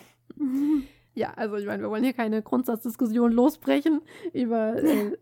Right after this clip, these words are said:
Speaker 1: <laughs>
Speaker 2: den Finanzstatus des Vatikans, aber das fand ich nur interessant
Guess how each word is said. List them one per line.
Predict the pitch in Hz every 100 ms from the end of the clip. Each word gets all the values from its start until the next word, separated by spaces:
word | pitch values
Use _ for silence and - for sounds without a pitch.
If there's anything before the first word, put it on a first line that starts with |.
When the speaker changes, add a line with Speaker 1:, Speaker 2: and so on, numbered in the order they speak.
| _
Speaker 1:
<laughs> | _ _
Speaker 2:
den | 262 233
Finanzstatus | 262 220 247 - - 226 262 - 262 -
des | - 220
Vatikans, | 226 - - 214 262 - - - -
aber | - 262
das | 285 -
fand | 233
ich | 226 -
nur | 190
interessant | 180 190 185 185 -